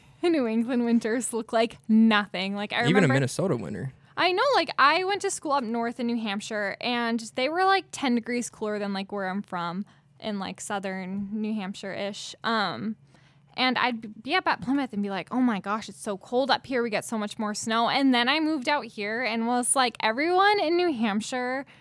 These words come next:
Speaker 1: is a baby. All they do is complain. They have no idea that thirty degrees is not cold."
Speaker 2: Mm-hmm.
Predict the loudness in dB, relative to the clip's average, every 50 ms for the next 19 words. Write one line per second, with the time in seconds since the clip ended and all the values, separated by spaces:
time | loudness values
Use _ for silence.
0 | -20 -16 _ -2 0 2 4 4 2 2 0 -2 2 4 4 4 4 0 -2 0
1 | 0 2 4 4 4 4 4 2 -2 -4 -4 -6 -8 -6 -6 -8 -8 -8 -8 -6
2 | -6 -6 -6 -4 -2 0 0 2 2 2 2 2 2 2 4 4 4 6 6 6
3 | 6 4 4 2 2 2 0 0 0 0 0 0 -2 -4 -6 -4 -2 -2 -2 -2
4 | -2 -4 -4 -4 -4 -4 -4 -2 -4 -4 -6 -4 2 4 6 6 6 6 4 4
5 | 4 6 4 2 0 -4 -8 -6 -6 -6 -6 -8 -10 -12 -12 -10 -6 -4 -4 -2
6 | -2 -2 -2 -4